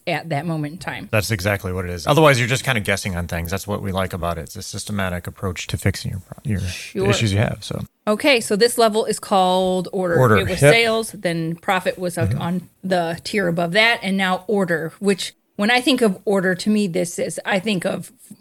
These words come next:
Speaker 1: for sure, systems in your business.
Speaker 2: It, well, it definitely is. It's definitely part of it, but it, the whole thing is not just systems. So in each of these categories, like we talked about sales, profit, and, and order here,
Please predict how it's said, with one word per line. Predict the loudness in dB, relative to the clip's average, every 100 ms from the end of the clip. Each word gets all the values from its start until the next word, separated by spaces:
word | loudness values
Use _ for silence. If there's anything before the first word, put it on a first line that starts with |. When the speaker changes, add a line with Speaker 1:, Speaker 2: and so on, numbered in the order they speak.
| -8
Speaker 1:
for | 4 4
sure, | 4 2 2 0 -4
systems | -8 -6 -6 -8 -10 -12
in | -8 -6
your | -6
business. | -6 -10 -8 0
Speaker 2:
It, | 0 0 -10 _
well, | 4 4
it | 4
definitely | 2 4 4
is. | 4 2
It's | 0 0
definitely | 2 2 2 -4
part | -4 -2
of | 0
it, | 0 0 -4
but | -6
it, | -2
the | 0
whole | 2 2
thing | 2 2
is | 2 2
not | 2 2 0 -10
just | -8 -6 -6 -8 -16 -18
systems. | -10 -8 -6 -8 -8 -4
So | -2 -2 -2 _
in | 4
each | 4 6
of |
these | 4 4
categories, | 2 4 4 2 0 0
like | -2 -4 -10
we | -8 -6
talked | 0 0
about | 0 -4
sales, | -2 0 0
profit, | -2 -2 -2 -2 -4
and, | -4 -4
and | -4 -4
order | 0 2 2
here, | 2 0 -2